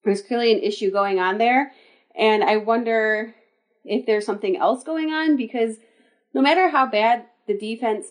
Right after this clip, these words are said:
played down in Cleveland and no matter how many goals he let up,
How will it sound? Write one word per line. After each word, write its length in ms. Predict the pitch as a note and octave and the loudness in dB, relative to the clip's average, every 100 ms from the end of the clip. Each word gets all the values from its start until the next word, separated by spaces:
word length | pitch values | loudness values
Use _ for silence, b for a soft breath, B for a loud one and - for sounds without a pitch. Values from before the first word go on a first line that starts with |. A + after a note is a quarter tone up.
| _ | _
played 300 | G#3 G3+ G#3 | -10 -6 -4
down 240 | G3+ G3+ | -2 0
in 220 | F#3+ G3 - _ _ _ _ _ | -2 -2 -8 _ _ _ _ _
Cleveland 560 | G#3 G#3+ A3 G#3+ G#3 | 0 0 2 0 -2
and 180 | F3 G3 | -4 -6
no 100 | F#3+ | -4
matter 580 | G3 G3 G#3 G#3 G3+ b b b b b b | -4 0 0 0 -2 b b b b b b
how 180 | - A3+ | -2 0
many 200 | A3+ A3 | 2 0
goals 360 | G3+ G3 G#3+ G#3 | 0 0 -2 -4
he 180 | - A3 | -8 0
let 220 | G3 F#3 | 2 4
up, 320 | F3 G3 | 4 2